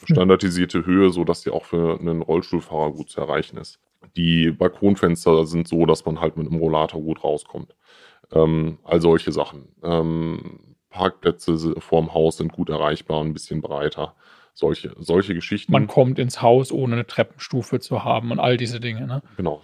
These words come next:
Speaker 1: wenn
Speaker 2: Ja.
Speaker 1: man solche Sachen dann da eben umsetzt, dann, äh, kann man da eben nochmal, ähm,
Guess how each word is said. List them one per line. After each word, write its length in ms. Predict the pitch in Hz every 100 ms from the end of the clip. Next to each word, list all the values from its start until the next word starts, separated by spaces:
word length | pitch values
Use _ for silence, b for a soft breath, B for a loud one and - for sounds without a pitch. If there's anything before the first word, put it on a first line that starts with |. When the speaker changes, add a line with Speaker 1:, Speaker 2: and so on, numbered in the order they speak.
| _
Speaker 1:
wenn 100 | 87
Speaker 2:
Ja. 60 | 87
Speaker 1:
man 80 |
solche 280 | 85 92 95
Sachen 260 | 87 90 85
dann 160 | 85
da 120 | 82 80
eben 200 | 82 80
umsetzt, 680 | 90 85 85 - - - -
dann, 320 | 78 78 76
äh, 200 | 73 73 -
kann 120 | 80
man 120 | 76
da 120 | 73
eben 160 | - 73
nochmal, 460 | 76 - 73 73 73 b b b b b
ähm, 640 | 78 76 76 76 73 73